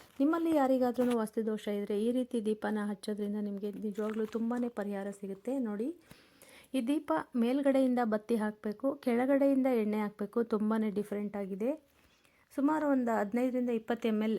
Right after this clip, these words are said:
ಎಣ್ಣೆ ಹಾಕಿದ್ರೆ ಸಾಕು, ಎಂಟತ್ತು ಅವರ್ ಉರಿಯುತ್ತೆ. ತುಂಬಾನೇ ಜಾಸ್ತಿ ಹೊತ್ತು ಉರಿಯುತ್ತೆ ಅಂದ್ರೆ ತಿಳ್ಕೊಳ್ಳಿ, ಅದರಲ್ಲಿ ಎಂಥ ಪವಾಡ ಇದೆ ಅಂತ. ನಾರ್ಮಲ್ ದೀಪಗಳಿಗೆಲ್ಲ ಅಷ್ಟು ಎಣ್ಣೆ ಹಾಕಿದ್ರೆ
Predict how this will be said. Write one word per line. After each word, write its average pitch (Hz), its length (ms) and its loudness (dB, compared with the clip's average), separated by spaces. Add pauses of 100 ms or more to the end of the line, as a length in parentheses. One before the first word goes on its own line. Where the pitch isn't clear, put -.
(120)
ಎಣ್ಣೆ 220 260 2
ಹಾಕಿದ್ರೆ 208 360 -2
ಸಾಕು, 202 340 -4
ಎಂಟತ್ತು 214 460 0
ಅವರ್ 208 220 0
ಉರಿಯುತ್ತೆ. 208 520 -2 (180)
ತುಂಬಾನೇ 269 500 2
ಜಾಸ್ತಿ 220 380 -2
ಹೊತ್ತು 240 300 -2
ಉರಿಯುತ್ತೆ 214 400 -2
ಅಂದ್ರೆ 208 220 -2
ತಿಳ್ಕೊಳ್ಳಿ, 202 500 -4
ಅದರಲ್ಲಿ 202 400 0
ಎಂಥ 202 260 -2
ಪವಾಡ 202 360 -4 (140)
ಇದೆ 196 180 -2
ಅಂತ. 196 220 -8 (520)
ನಾರ್ಮಲ್ 277 380 2
ದೀಪಗಳಿಗೆಲ್ಲ 240 680 0
ಅಷ್ಟು - 220 -4
ಎಣ್ಣೆ 214 220 0
ಹಾಕಿದ್ರೆ 208 400 -4